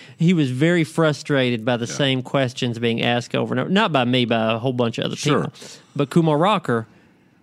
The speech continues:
Speaker 1: will get the same question about the no-hitter, about Omaha and all that a thousand times next year. And
Speaker 2: Yeah.
Speaker 1: he'll,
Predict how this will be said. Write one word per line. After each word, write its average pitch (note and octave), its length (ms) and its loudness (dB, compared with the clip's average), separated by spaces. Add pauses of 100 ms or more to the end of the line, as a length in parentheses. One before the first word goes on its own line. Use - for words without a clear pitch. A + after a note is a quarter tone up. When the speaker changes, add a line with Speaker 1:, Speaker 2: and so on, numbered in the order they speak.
Speaker 1:
will C3+ 100 0
get B2+ 220 -2
the A#2+ 60 -6
same C#3+ 340 0
question C3 500 -2
about A2+ 220 -4
the A#2 80 -4
no-hitter, C#3+ 480 0
about B2 260 -4
Omaha B2+ 540 -2
and A#2 100 -2
all A#2 180 0
that A#2 340 -2
a B2 80 -10
thousand A#2+ 760 -2
times A2+ 400 -2
next - 260 -8
year. B2 140 -4
And B2+ 100 0
Speaker 2:
Yeah. D#3 140 4
Speaker 1:
he'll, - 100 -10